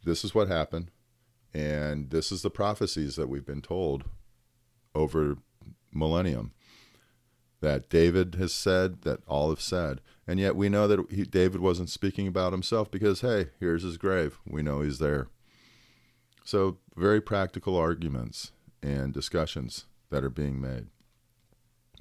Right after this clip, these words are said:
"Therefore, let all Israel be assured of this. God has made this Jesus, whom you crucified, both Lord and Messiah."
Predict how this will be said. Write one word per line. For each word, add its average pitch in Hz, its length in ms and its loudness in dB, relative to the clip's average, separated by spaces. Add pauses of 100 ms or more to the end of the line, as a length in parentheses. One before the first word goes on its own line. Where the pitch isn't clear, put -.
(600)
"Therefore, 110 440 8
let 85 200 6
all 90 180 6
Israel 80 560 2 (340)
be 80 140 4
assured 85 360 0
of 76 100 -2
this. 67 340 -2 (300)
God 82 260 2
has 95 180 2
made 95 260 2
this 98 180 0
Jesus, 85 540 -2
whom 80 180 0
you 85 120 2
crucified, 76 760 -2 (100)
both 65 260 -4
Lord 71 460 0 (260)
and 71 220 -2
Messiah." 62 500 -6